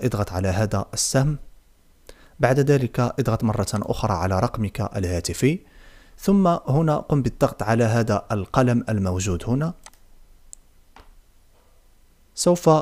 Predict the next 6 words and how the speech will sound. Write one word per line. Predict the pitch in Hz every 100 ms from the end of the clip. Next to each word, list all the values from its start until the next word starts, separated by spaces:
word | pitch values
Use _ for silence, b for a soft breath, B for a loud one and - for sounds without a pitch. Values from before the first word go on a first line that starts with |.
| -
يطلب | 123 147 135 120
منك، | 117 131 -
آه، | 117 - 104
آه، | 95 90 92 90 87 -
أن | 110
يتحقق | 104 - - - - 120